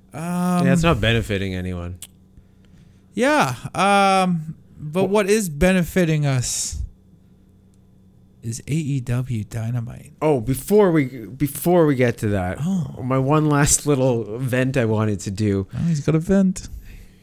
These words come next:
Speaker 2: Yeah, man. This is, this is the place I come to vent.
Speaker 1: Oh, well, confess.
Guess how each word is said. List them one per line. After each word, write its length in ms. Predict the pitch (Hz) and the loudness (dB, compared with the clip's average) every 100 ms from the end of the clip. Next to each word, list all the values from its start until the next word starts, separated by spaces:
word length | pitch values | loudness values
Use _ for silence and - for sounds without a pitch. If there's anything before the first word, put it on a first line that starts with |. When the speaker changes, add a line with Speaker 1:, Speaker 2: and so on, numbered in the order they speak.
| 175 | -10
Speaker 2:
Yeah, 200 | 190 87 | -8 -8
man. 320 | 85 76 110 - - _ _ | -8 -10 -12 -16 -20 _ _
This 160 | - 143 | -14 -8
is, 160 | 135 | -6
this 220 | 135 147 175 | 0 2 4
is 160 | 143 | 2
the 140 | 143 135 | 2 0
place 360 | 135 156 143 135 | 2 2 4 2
I 100 | 123 | 0
come 400 | - 147 123 120 | -2 -2 -2 -2
to 180 | 117 | -2
vent. 420 | 98 95 90 92 - | -2 -4 -6 -6 -6
Speaker 1:
Oh, 160 | 120 120 113 | -4 -4 -4
well, 160 | 110 117 117 120 - - - - - - - | -4 -6 -10 -12 -10 -14 -14 -20 -20 -20 -12
confess. 880 | - 160 147 214 190 165 - - - | 0 2 4 6 6 4 0 -4 -10